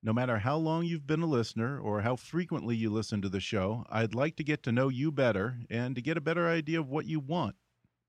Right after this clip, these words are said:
So it'll be an enormous help to me if you'll fill out a short questionnaire at kickasspolitics dot com,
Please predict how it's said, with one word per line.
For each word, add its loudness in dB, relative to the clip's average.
So 0
it'll 2
be 0
an 2
enormous 2
help 4
to 2
me 4
if -2
you'll 2
fill 0
out 4
a 2
short -2
questionnaire 2
at 0
kickasspolitics 0
dot 0
com, 0